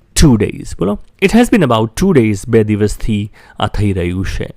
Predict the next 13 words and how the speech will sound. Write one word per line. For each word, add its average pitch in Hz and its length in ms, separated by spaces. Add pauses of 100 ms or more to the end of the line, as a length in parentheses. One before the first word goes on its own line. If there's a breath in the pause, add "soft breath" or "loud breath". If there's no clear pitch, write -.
(400)
બે 123 160
દિવસથી 101 460
આ 101 120
ચાલુ 117 420
છે. - 160
It 101 220
has 135 200
been, 92 260 (340 soft breath)
બે 123 140
દિવસ 104 240
થયા 101 320
આ 95 100
વાતને. 90 480